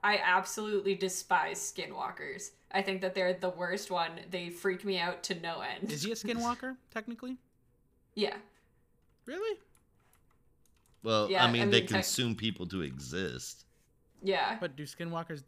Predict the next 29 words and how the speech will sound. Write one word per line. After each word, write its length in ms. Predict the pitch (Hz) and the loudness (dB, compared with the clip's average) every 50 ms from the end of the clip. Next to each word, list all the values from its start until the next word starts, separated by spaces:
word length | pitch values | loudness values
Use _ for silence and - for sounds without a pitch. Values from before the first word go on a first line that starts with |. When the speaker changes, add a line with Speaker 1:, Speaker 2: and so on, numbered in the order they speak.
| - _ | -14 _
Speaker 2:
I, 80 | - 160 | -10 -8
I 80 | 147 151 | -8 -6
thought 160 | - 220 180 | -8 -6 -6
they 100 | 156 143 | -6 -8
just 260 | 131 - 143 131 - | -8 -8 -12 -12 -10
mimic 300 | 135 131 135 143 139 _ | -10 -8 -8 -8 -8 _
you 80 | - 123 | -14 -12
just 180 | 110 123 113 - | -12 -14 -20 -20
to 60 | 107 | -20
kill 200 | _ 131 120 113 | _ -16 -16 -16
you. 120 | 107 98 _ _ _ _ _ _ _ _ _ _ _ _ _ _ _ _ _ _ _ _ _ _ _ _ _ _ - | -16 -20 _ _ _ _ _ _ _ _ _ _ _ _ _ _ _ _ _ _ _ _ _ _ _ _ _ _ -10
Speaker 1:
No, 560 | - 240 262 254 233 214 196 185 180 185 180 190 - | -4 2 4 6 8 8 6 6 4 2 0 0 4
they, 760 | 233 240 240 247 240 240 233 233 240 233 226 - - - - - _ _ _ _ _ - | 6 6 8 8 6 4 2 2 0 0 -2 -4 -6 -8 -18 -20 _ _ _ _ _ 4
um, 480 | 226 220 220 220 220 220 214 214 202 - | 6 8 8 8 8 6 6 4 0 -2
it 140 | 220 226 226 | -2 0 4
kinda 220 | 262 247 254 254 | 6 6 6 6
depends 260 | 247 247 285 233 220 | 4 2 0 0 2
on 60 | 220 226 | 0 0
who 60 | 233 | 2
you're 100 | 190 185 | 2 2
talking 360 | 185 - - 151 - - 170 175 | 2 2 0 0 -2 -4 -10 -8
to, 160 | - 160 160 | -6 -6 -2
Speaker 2:
Wait, 300 | 175 208 233 233 214 165 | 0 4 4 4 2 2
there's 120 | 202 190 | 2 4
Speaker 1:
but 100 | 185 214 202 | 4 4 4
Speaker 2:
another 220 | 196 196 202 208 | 2 2 2 0
Jeepers 360 | 180 165 202 202 - 202 185 - | 0 -2 -6 -6 -6 -8 -10 -6
Creepers 320 | - 202 202 - 190 165 | -6 -6 -4 -4 -6 -6
movie. 320 | 160 143 127 113 110 107 | -6 -8 -8 -8 -12 -14